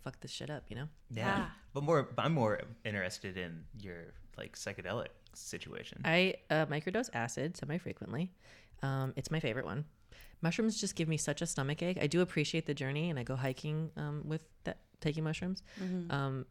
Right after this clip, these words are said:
Speaker 1: I've done D M T a couple times, ayahuasca a couple times, and,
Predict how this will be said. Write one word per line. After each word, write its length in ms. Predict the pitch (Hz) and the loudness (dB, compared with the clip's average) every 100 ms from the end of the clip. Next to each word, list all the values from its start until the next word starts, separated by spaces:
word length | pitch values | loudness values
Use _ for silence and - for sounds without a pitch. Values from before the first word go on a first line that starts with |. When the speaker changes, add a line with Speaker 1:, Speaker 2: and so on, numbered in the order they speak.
| - | -4
Speaker 1:
I've 80 | |
done 160 | 135 135 | 0 0
D 100 | 127 | 0
M 80 | 123 | -2
T 180 | - 175 | 2 2
a 40 | |
couple 240 | 175 175 | 2 -2
times, 420 | 165 170 165 160 - | 0 2 2 0 0
ayahuasca 400 | 139 131 127 123 - | 2 4 2 2 -4
a 40 | |
couple 260 | - 131 131 | -2 -2 0
times, 540 | 131 131 135 139 - - | 0 0 0 -2 -6 -8
and, 580 | 135 127 127 127 127 127 | -4 -2 0 0 -2 -6